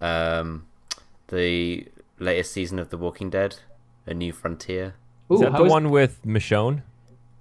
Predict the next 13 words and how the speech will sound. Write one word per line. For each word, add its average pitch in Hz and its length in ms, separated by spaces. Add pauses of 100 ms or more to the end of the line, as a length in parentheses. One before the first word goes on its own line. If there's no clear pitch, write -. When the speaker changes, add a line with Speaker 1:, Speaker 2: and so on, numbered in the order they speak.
(400)
Speaker 1:
No, 104 400
it's, - 260
uh, 90 480
Javier 85 800
and 80 400
Clementine. 78 680 (320)
Speaker 3:
I 107 100
didn't 110 200
even 95 220
know 98 160
that 104 140
they 101 100
went, 104 280